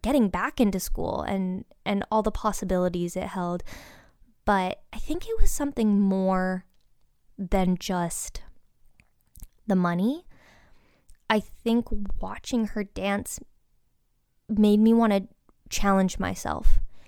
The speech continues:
made me wanna push that extra, that extra mile. You know, I was already there. What was the harm in trying?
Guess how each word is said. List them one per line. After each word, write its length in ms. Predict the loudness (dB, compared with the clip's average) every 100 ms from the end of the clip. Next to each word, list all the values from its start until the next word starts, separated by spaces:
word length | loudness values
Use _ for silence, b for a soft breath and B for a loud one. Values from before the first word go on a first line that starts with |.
| b
made 180 | 0 2
me 140 | 4
wanna 260 | 2 2 8
push 560 | 12 12 12 0 -12 -14 -6
that 180 | -4 -4 -6
extra, 720 | -6 -6 -2 -2 0 -2 -4 b b b _ _ _ -10
that 200 | -10 -6
extra 400 | -6 -6 -6 -4
mile. 560 | -4 -2 -4 -4 -4 -4 -4
You 80 |
know, 140 | -2 0
I 100 | 4
was 100 | 4
already 300 | 4 0 0
there. 560 | -2 -2 -2 -4 -8 -14 -20 _ _ _ _ _ _ _ _ _ _ _ -8
What 260 | 2 4
was 160 | 6 4
the 120 | 2
harm 320 | 0 0 0
in 140 | -2 -4
trying? 680 | -4 -2 -2 -4 -6 -8